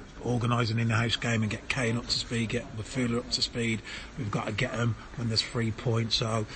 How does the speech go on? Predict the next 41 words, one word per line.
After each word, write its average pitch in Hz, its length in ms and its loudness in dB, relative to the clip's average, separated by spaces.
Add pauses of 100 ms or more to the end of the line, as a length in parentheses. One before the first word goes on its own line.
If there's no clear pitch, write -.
(260)
Adam 127 240 6
was 123 140 4
unlucky 127 420 4
not 127 220 0
to - 100 4
start 120 360 2
today, 113 360 2
but 110 160 -2 (420)
he's 113 220 2
always 117 380 6
in 120 60 6
our 120 140 6
thinking, 117 440 2
and 113 120 0
they'll 110 80 0
be 113 180 0
in 110 100 2
our 110 120 2
thinking 113 360 -2
again 110 240 0
on 107 100 0
Tuesday, 110 560 2 (300)
um, 110 580 0 (540)
in 110 80 2
terms 113 320 2
of 110 80 2
starting, 113 500 2
because 107 260 2
he's 110 220 4
a 110 60 4
goal 110 240 -2
for 117 180 -4
it, 110 140 -4
Adam, 110 260 0
and, 107 100 0 (140)
and, 110 180 -2
and 110 180 0
we 117 100 4
do 120 260 4
need 117 320 2
now. 117 300 2